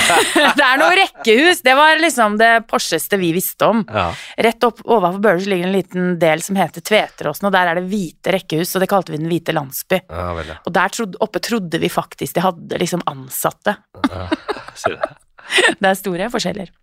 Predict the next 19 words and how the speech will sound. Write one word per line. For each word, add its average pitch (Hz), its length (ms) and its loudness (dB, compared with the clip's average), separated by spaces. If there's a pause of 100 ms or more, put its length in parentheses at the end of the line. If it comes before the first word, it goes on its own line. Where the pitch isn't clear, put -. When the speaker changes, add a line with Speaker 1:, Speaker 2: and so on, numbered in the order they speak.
(220)
Speaker 2:
Altså, 95 240 -6
og 98 100 -2
slave, 85 460 -2
slaveeier 80 720 0
og 90 380 -2
Speaker 1:
Ja, 160 320 2
ja, 190 200 0
ja. 175 260 -16 (180)
Vi 196 100 -2
trodde 190 380 -2
faktisk, 196 240 2
altså, 220 100 0 (160)
begrepet 190 480 0
butler 226 480 -2
for-, 269 160 -6
forbandt 175 680 -2
vi 175 80 0
med 185 160 0
det. - 60 -10